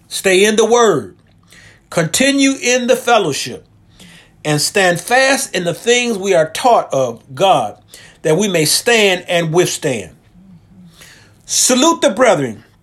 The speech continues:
which are in Laodicea, and Nymphas, and the church which is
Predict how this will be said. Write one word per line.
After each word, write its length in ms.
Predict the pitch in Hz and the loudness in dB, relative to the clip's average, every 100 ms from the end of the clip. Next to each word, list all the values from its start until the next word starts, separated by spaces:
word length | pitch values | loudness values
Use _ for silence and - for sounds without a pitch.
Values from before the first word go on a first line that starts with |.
| _ _ _ _ _ _ | _ _ _ _ _ _
which 200 | 170 175 | -6 -2
are 240 | 180 165 - | 0 -2 0
in 360 | 220 202 185 160 _ _ - | 0 2 -2 -10 _ _ -6
Laodicea, 800 | 175 185 170 185 170 - 104 - _ _ _ _ _ _ _ _ _ - | 0 2 4 2 0 -4 -8 -14 _ _ _ _ _ _ _ _ _ -8
and 380 | 190 180 175 - | -2 0 -2 -6
Nymphas, 880 | 165 247 311 - 107 - - - - _ - - _ - | -2 2 2 -2 -10 -6 -6 -8 -14 _ -20 -20 _ -6
and 160 | 170 156 | -2 -2
the 60 | |
church 480 | 147 - 226 202 - _ - | -2 2 2 2 -4 _ -10
which 240 | 160 - 175 | -8 -6 -4
is 400 | 165 151 - | -2 -2 -6